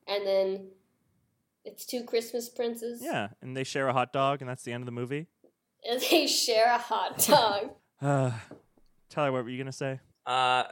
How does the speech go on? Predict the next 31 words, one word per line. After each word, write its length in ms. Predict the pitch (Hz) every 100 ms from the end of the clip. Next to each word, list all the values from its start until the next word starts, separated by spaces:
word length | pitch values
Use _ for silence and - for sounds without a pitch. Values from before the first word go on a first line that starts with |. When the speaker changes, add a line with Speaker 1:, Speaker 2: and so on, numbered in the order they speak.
| 151
Speaker 3:
no, 120 | 160
I 140 | 151
just 200 | 151 165
noticed 280 | 147 139 -
in 60 | 135
my 100 | 113
notes, 340 | 110 110 -
this 200 | 123 117
is, 180 | 123 107
like, 300 | 107 101 -
an 160 | 95 107
unintentional 580 | - 120 117 117 107 101
callback, 580 | - 101 98 95 90 -
is 200 | 98 98
that 340 | 95 95 92 - _ _ _ _ _ _ _
<laughs> 540 | - - 127 - 113 -
it 160 | 113
just 240 | - 113 -
wrote, 220 | 113 110 - - - _
"Bring 220 | 127 135
back 300 | 131 131 -
the 120 | 131
old 240 | 120 123 117
Rudy 300 | 117 113 110
who 120 | 113
is 120 | 110
trapped 320 | - 113 107
in 120 | 113 104
the 80 |
dungeon." 460 | 95 92 98 92 98 _ _ _
Speaker 2:
<laughs> 40 | -